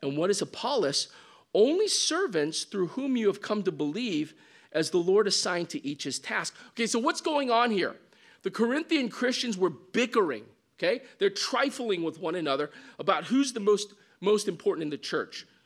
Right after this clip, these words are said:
You know, what group is the most important? And they're using spiritual leaders to form cliques that they can rally behind. So some are saying, "Well, I follow Paul. Paul was the first pastor of the church of Corinth. He's the O G founder of our church. I mean, Paul's gifts, he's a theologian.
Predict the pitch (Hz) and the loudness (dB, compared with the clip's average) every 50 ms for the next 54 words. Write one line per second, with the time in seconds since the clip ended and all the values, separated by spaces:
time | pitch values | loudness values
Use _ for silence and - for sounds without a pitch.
0 | _ _ - 170 175 165 185 233 233 233 240 247 240 185 214 175 - 175 165 156 | _ _ -4 -2 2 4 4 4 4 4 0 -2 -2 -2 -4 -4 -4 -4 -4 -4
1 | 143 - - 135 113 - 156 135 113 92 87 - _ _ _ _ _ _ _ - | -4 -6 -8 -12 -8 -4 -4 -4 -4 -6 -10 -18 _ _ _ _ _ _ _ -18
2 | - - 170 196 190 190 185 165 180 240 302 349 330 302 269 - - - - 247 | -6 -2 2 4 4 4 4 2 2 2 2 2 2 0 0 2 0 0 0 -2
3 | 254 262 254 226 - 214 190 185 202 240 262 254 208 180 - - - 180 - - | -2 -2 -2 0 0 0 0 0 -2 -2 0 0 0 0 0 0 -2 -2 -2 -4
4 | - - 233 240 247 247 233 226 - - - - - 254 285 254 - - - - | -4 0 4 6 8 8 6 4 2 -4 -6 -4 0 4 4 4 4 2 0 -2
5 | - - - - - - _ _ - - 147 185 180 180 185 165 156 156 160 165 | 0 0 0 -2 -4 -10 _ _ -4 0 2 4 4 4 4 4 4 6 6 6
6 | 170 160 131 127 120 110 98 92 85 - - _ _ _ _ _ - - - - | 4 2 0 -2 -4 -6 -6 -10 -12 -16 -20 _ _ _ _ _ -20 -10 -2 0
7 | 247 226 - - 320 330 320 285 - - 254 247 247 233 226 196 226 269 269 - | 2 4 6 6 6 6 6 4 4 4 4 4 4 4 4 4 6 4 4 4
8 | 226 220 233 202 - - - 233 214 226 170 143 - - - - - - 254 269 | 4 4 4 2 2 2 4 6 6 6 6 2 -2 -8 -20 -16 -6 2 4 6
9 | 285 285 269 196 175 214 - 247 247 233 - - 226 214 214 202 - - 226 202 | 6 6 4 4 2 2 2 2 0 -2 0 2 4 4 4 4 2 0 -2 -2
10 | 180 180 - - 226 214 - 190 160 - - 220 233 240 240 233 - - - - | -2 -2 -2 0 -2 -2 -2 -4 -10 -2 2 4 4 6 4 2 0 -6 -18 -14
11 | - - 240 240 196 175 226 202 - 220 240 269 233 180 226 247 226 - - 208 | -4 0 0 0 2 0 0 2 6 6 6 6 6 4 0 0 0 2 2 4
12 | 214 220 226 226 226 214 180 170 156 - - - - 262 262 262 277 262 - - | 4 4 6 6 6 6 6 4 2 0 0 0 4 6 6 6 4 0 -4 -8
13 | - - _ - - - - 196 208 190 - - - - 269 262 190 - - 208 | -8 -10 _ -20 -20 -8 -2 0 0 0 0 0 0 0 2 2 0 0 2 6
14 | 226 254 254 254 - 160 143 151 151 - - 262 247 240 214 185 196 196 190 190 | 6 6 6 4 2 -2 -2 -4 -4 -2 0 4 6 6 6 6 6 6 4 4
15 | 143 - 147 123 95 95 | 2 0 -2 -2 -2 -6